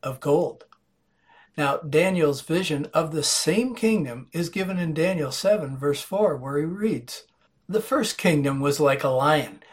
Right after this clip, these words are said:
and had eagle's wings. I beheld till the wings thereof were plucked,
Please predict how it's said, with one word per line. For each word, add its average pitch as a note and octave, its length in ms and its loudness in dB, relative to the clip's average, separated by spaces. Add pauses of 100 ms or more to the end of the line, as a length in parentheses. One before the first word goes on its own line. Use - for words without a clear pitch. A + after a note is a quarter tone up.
(140)
and D3 120 -2
had D3+ 320 4
eagle's D3+ 400 2
wings. A#2 400 -12 (360)
I D3+ 120 4
beheld D#3 600 4
till D#3 160 4
the C3+ 120 -4
wings D3+ 360 0
thereof D3 360 4
were C3 160 -6
plucked, - 560 -2